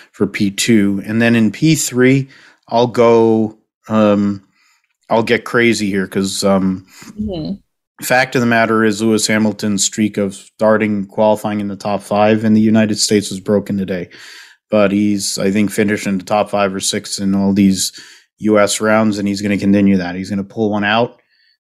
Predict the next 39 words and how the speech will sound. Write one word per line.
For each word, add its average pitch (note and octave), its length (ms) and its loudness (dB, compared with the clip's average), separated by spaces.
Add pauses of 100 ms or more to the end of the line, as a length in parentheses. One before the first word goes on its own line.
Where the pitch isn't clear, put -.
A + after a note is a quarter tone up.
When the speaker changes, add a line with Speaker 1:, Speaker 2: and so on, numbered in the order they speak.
Speaker 1:
Um, G2+ 500 4
he's G2 240 2
gonna G2 600 0
make, G2+ 440 -2
uh, G2+ 440 2 (460)
First G#2 260 0
Lady G#2+ 200 2
Obama G#2 480 -2
proud. A2+ 420 2 (500)
Um, A2 320 2
he's G2 220 -2
gonna G#2 120 -2
put A2 140 -2
it A2 60 2
on G#2+ 140 2
the G#2 80 -2
podium G2 460 -2 (640)
and F#2+ 320 -2
tie G2 240 0
his F#2+ 160 -2
best - 300 -2
result G2 400 -4
of F#2+ 100 -4
the G2+ 80 -2
year, G2 540 2 (420)
porpoising G#2+ 800 0
and F#2+ 280 -8
jewelry, G#2+ 840 2 (440)
including G2+ 500 -2
questionable G#2 580 -2
places G2+ 440 -2
that G#2 120 0
he G2+ 80 0
has G#2 220 2
jewelry G#2+ 480 0
and G#2+ 100 0
all. G2 240 0
He G2+ 180 -6
will G2 360 -4